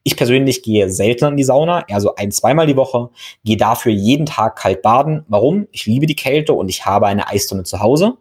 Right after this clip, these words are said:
Und ich habe im Moment keine Sauna zu Hause. Ja, also ganz wichtige Aussage auch von Dominik Duscher.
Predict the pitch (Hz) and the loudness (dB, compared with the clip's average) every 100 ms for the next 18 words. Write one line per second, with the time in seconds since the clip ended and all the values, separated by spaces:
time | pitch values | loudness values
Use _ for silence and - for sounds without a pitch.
0 | _ _ - - 131 131 131 131 120 123 | _ _ -20 -8 -6 -2 0 0 0 0
1 | 120 - 120 120 107 104 107 92 - 82 | -2 -2 -2 0 2 2 2 -2 -6 -10
2 | 82 - _ - 113 123 - 104 104 - | -14 -20 _ -10 -8 -4 0 0 -2 -8
3 | - - - 113 127 127 113 - 139 156 | -20 -8 -4 -2 -2 -2 0 2 0 2
4 | 131 123 - 104 - 107 104 101 101 - | 2 2 2 -2 0 -2 0 0 -2 -2
5 | 170 151 143 | -2 -2 -4